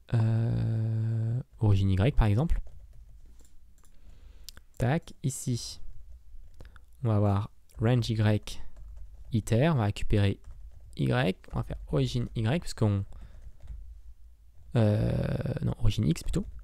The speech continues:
Tac. Voilà, et, euh, faut enlever le point virgule à la fin. Et dans le else, c'est là où on va avoir la petite complexification.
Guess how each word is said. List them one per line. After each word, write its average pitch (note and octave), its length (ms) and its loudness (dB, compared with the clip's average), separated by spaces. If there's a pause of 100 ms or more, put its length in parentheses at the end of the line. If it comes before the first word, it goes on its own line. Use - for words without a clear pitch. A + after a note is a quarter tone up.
(360)
Tac. - 240 -16 (640)
Voilà, G#2 640 2 (200)
et, C#3 240 2
euh, A#2 320 0 (3250)
faut - 240 -2
enlever G2+ 180 2
le - 60 0
point G2+ 160 -2
virgule G2 240 0
à G#2+ 60 0
la G#2 60 -2
fin. - 180 -2 (2000)
Et F#3 180 12
dans D3 160 10
le A#2 160 8
else, - 440 0
c'est - 160 -6
là B2+ 100 4
où B2+ 100 0
on G#2+ 60 0
va G2+ 120 0
avoir G2+ 180 0
la G2 60 2
petite - 400 0
complexification. - 1080 -2